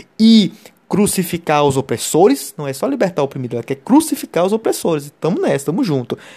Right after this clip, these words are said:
Quer crucificar os opressores, ela se revela como uma tirana. Ela se revela como uma tirana. Ora, tanto é verdade que não necessariamente ela poderia se-, ela, ne-, não necessariamente ela seria uma tirana, dado o que ela fez no passado, que hoje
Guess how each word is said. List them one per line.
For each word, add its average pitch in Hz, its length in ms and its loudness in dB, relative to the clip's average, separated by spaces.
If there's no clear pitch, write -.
Quer 143 120 -8
crucificar 185 540 0
os 143 80 -2
opressores, 190 560 0
ela 175 200 0
se 196 140 -4
revela 147 380 0
como 160 240 -6
uma 160 80 -4
tirana. 117 440 -2
Ela 143 160 0
se 156 120 -8
revela 131 420 0
como 135 260 -8
uma 131 140 -8
tirana. 117 420 -6
Ora, 160 380 4
tanto 330 200 2
é 269 60 6
verdade 214 540 2
que 127 320 -2
não 233 140 2
necessariamente 233 720 2
ela 160 120 2
poderia 175 380 0
se-, - 240 -4
ela, 165 300 2
ne-, 165 280 0
não 254 180 4
necessariamente 226 640 0
ela 165 80 4
seria 170 240 -2
uma 175 120 0
tirana, 170 600 0
dado 143 300 0
o - 40 -8
que - 100 -4
ela 135 140 2
fez 135 220 -4
no 131 100 -8
passado, 175 640 0
que 247 140 0
hoje 160 340 4